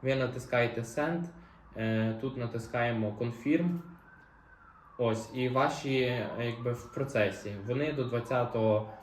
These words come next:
августа саме прийдуть на ваш O K X чи там Bybit. Ось, і тако у вас має бути. Якщо у вас так все добре, то значить дуже добре, бо, як бачите, гроші вивелись, все добре, ви правильно вписали, вони у вас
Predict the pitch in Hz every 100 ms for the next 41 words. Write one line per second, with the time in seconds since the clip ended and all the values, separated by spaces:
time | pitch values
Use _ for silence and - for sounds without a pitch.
0 | - 143 170 165 - 127 - 143 131 117
1 | 131 147 135 117 110 107 117 139 147 -
2 | - - 110 107 98 95 - - - 120
3 | 110 92 95 92 - - - - - 104
4 | - 120 - 131 156 147 139 135 123 120
5 | 156 180 127 117 135 127 127 135 - 127
6 | 113 131 175 156 117 - - - 120 127
7 | 127 123 113 131 135 123 120 147 160 117
8 | 107 110 113 110 113 113 127 - - 110
9 | - 120 127 127 123 120 139 151 135 120
10 | - - - 113 127 135 139 127 - -
11 | 110 110 123 123 123 120 120 - 139 139
12 | 113 120 120 113 113 113